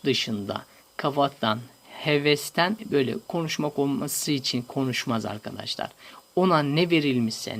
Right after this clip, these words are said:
ne öğretilmişse ümmetine onu vermiştir ve bütün konuştukları onun için. Bin dört yüz kırk sene geçti. Hicri bin dört yüz kırktayız.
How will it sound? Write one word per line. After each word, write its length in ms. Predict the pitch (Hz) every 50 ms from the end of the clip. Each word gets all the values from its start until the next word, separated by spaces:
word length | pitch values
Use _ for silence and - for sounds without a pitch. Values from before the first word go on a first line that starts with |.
| 110 123
ne 80 | 156
öğretilmişse 1040 | - - 190 180 170 160 160 160 - - 143 139 147 147 147 - - - - 170 185 190 - - - _ _ -
ümmetine 520 | 151 135 127 123 123 - - 131 131 123
onu 320 | - - 135 131 131 123 117
vermiştir 680 | 113 113 107 113 113 113 - - - - 143 - - - - - - _ -
ve 200 | 131 123 113 110
bütün 300 | 120 - - 185 175 170
konuştukları 760 | - - 139 135 127 120 - - 131 127 - 135 131 131 147 - - -
onun 300 | 135 123 135 151 165 170
için. 360 | - - - 151 139 139 139 - - - - - - _ - 135
Bin 220 | 139 139 135 127
dört 300 | 135 135 135 135 - -
yüz 120 | 139 -
kırk 240 | - - - 147 135
sene 320 | - - - 127 117 113 110
geçti. 640 | - 113 113 113 - - - - - 131 117 -
Hicri 400 | 127 120 120 - 123 131 123 117
bin 140 | 120 123 120
dört 240 | 117 113 113 - -
yüz 140 | 120 - -
kırktayız. 680 | - - 127 - _ - 143 135 135 135 135 - -